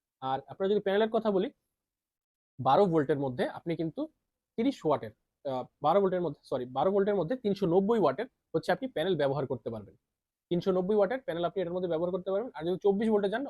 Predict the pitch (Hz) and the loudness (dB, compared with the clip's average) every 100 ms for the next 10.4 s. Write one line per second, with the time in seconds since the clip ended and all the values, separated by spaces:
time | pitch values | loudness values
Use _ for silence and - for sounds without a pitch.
0 | 151 160 - 202 190 269 294 - 143 247 | -2 -2 -2 -4 -4 -8 -12 -4 -4 -4
1 | _ _ _ 139 156 180 - 175 208 285 | _ _ _ -2 0 -2 -2 -4 -2 -8
2 | _ _ _ _ 123 123 120 - _ _ | _ _ _ _ -4 -4 -4 -10 _ _
3 | 131 143 143 185 - 156 165 196 185 151 | -2 2 4 2 0 -2 0 -2 -2 -2
4 | 196 175 240 151 143 139 139 127 113 98 | -2 -2 0 0 0 -4 -4 -4 -6 -10
5 | _ 131 160 214 - 170 - - 202 - | _ -6 -2 -2 0 -2 -2 0 0 2
6 | 196 190 262 - 156 180 175 185 165 165 | 2 2 2 -6 -4 -2 -2 -2 -2 -2
7 | 165 170 170 247 196 175 208 175 160 190 | -6 -4 -4 -4 -2 -2 0 0 -2 -2
8 | 247 160 156 131 131 120 131 - - _ | -4 -8 -8 -8 -8 -6 -8 -10 -20 _
9 | _ _ _ _ _ _ _ _ _ _ | _ _ _ _ _ _ _ _ _ _
10 | _ _ - | _ _ 0